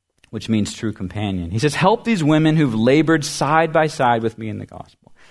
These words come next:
together with Clement." So he's probably including Clement in, in there, "to help them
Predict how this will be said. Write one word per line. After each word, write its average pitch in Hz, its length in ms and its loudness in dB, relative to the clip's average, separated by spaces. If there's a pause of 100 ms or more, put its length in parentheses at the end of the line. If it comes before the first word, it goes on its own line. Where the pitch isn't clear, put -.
(140)
together 151 440 4
with 160 200 0
Clement." 104 480 -2
So 104 160 -4
he's 107 100 -2
probably 127 280 2
including 131 360 0
Clement 117 640 -2
in, 104 260 -4
in 104 160 -4
there, 95 280 -4 (640)
"to 104 120 -10
help 113 280 -2
them 87 200 -12